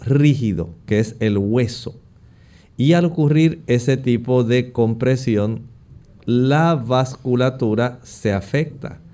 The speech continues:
de tal manera que la capacidad de llevar oxígeno a esta área se va a afectar. Y el nervio entonces comienza a tener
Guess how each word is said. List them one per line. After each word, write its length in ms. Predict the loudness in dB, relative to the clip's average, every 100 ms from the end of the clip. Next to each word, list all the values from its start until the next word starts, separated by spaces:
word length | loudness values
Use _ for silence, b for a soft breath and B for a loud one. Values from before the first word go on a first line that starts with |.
| B B B -2
de 140 | -2
tal 180 | 2 2
manera 460 | 4 2 2 0
que 140 | 2 2
la 160 | 2
capacidad 580 | 0 -2 0 0 0 0
de 220 | 0 -2
llevar 480 | 0 0 0 0 -2 2
oxígeno 840 | 2 2 4 6 6 6 4 2 -4
a 140 | 0 2
esta 400 | 2 0 2 2
área 280 | 2 0 -2
se 240 | -10 -2 0
va 80 |
a 40 | 0
afectar. 600 | -2 -4 -2 0 0 -2 B B B B B 2
Y 100 | 6
el 160 | 6
nervio 320 | 6 4 4 4
entonces 460 | 4 4 4 2
comienza 760 | 2 2 4 4 2 2 0 0
a 80 |
tener 540 | 0 2 4 4 2